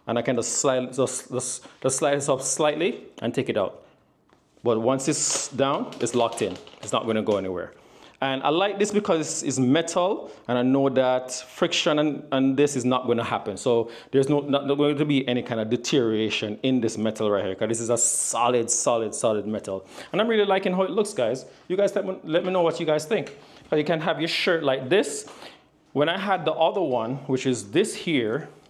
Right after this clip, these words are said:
it goes on my belt all the way up here. Let me put it on. Might look a little d-, ridiculous right now, guys, but I'm just doing it for demonstration purpose so you guys can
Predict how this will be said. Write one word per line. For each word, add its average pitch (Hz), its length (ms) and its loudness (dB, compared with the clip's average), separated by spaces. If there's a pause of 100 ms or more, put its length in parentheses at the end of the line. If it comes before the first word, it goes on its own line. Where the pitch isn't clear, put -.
(140)
it 117 200 -4
goes 135 240 2
on 139 160 0
my 127 200 2
belt 127 760 -2 (1900)
all 131 160 4
the 139 80 0
way 127 200 2
up 120 200 0
here. 165 520 0
Let - 40 -10
me 123 80 -2
put 127 160 0
it 107 80 2
on. 120 260 2 (880)
Might 143 140 0
look 135 140 0
a 139 40 6
little 143 220 2
d-, 117 120 4 (140)
ridiculous 131 520 2
right 139 120 2
now, 143 160 0
guys, 156 240 4
but 120 200 -2
I'm 120 80 0
just 113 100 -2
doing 127 220 4
it 113 80 -2
for 127 140 2
demonstration 107 540 0
purpose 101 260 -2
so 113 60 2
you 107 120 0
guys 104 180 0
can 107 240 -2